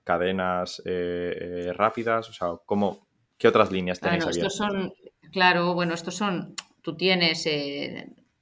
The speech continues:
Speaker 2: como siempre, la matriz, ¿no?
Speaker 1: <laughs>
Speaker 2: Eh, categorías y luego tienes canales.
Speaker 1: Vale.
Speaker 2: Entonces, tú tienes que ver tus categorías y tus canales. Te vuelve a salir otra matriz y ves cómo estás ahí en cada uno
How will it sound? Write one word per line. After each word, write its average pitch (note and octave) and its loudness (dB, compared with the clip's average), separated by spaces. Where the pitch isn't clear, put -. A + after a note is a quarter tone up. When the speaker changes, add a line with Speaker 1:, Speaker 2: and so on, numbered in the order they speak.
Speaker 2:
como C3 -14
siempre, C#3+ -6
la C#3+ -8
matriz, D#3 -8
¿no? - -14
Speaker 1:
<laughs> B3+ -8
Speaker 2:
Eh, D3+ 4
categorías E3+ 4
y F3 0
luego D#3 2
tienes G3+ -2
canales. D3+ -2
Speaker 1:
Vale. G2+ -8
Speaker 2:
Entonces, D3 -10
tú - -14
tienes D#3+ -4
que D#3+ 0
ver F3 2
tus - -8
categorías F#3+ 0
y - -8
tus E3+ -4
canales. D3 -4
Te C3+ -6
vuelve C#3 -2
a D3 -2
salir D3+ -2
otra C#3+ -6
matriz B2+ -8
y D#3+ -4
ves C#3+ -4
cómo D3+ -2
estás D3+ -2
ahí D3 0
en E3+ -2
cada D#3+ 0
uno D3+ -2